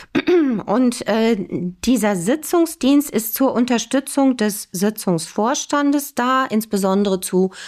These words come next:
geschäftsordnungsrechtlichen Fragen, die immer wieder im Zusammenhang mit so einer Debatte ein-, einfach, ähm, auftauchen können oder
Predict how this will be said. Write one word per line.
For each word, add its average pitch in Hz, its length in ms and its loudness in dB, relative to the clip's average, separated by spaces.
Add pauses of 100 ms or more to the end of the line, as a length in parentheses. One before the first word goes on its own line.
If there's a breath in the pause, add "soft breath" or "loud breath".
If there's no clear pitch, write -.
(140 loud breath)
geschäftsordnungsrechtlichen 196 1300 -2
Fragen, 220 600 -4 (300 loud breath)
die 202 100 -2
immer 226 440 2
wieder 190 340 0
im 190 120 0
Zusammenhang 180 540 0
mit 165 120 -2
so 175 80 -2
einer 170 220 -2
Debatte 165 540 -6
ein-, 170 320 -4
einfach, 175 420 -6 (180)
ähm, 165 300 -2
auftauchen 160 640 -6
können 147 360 -2
oder 165 340 -4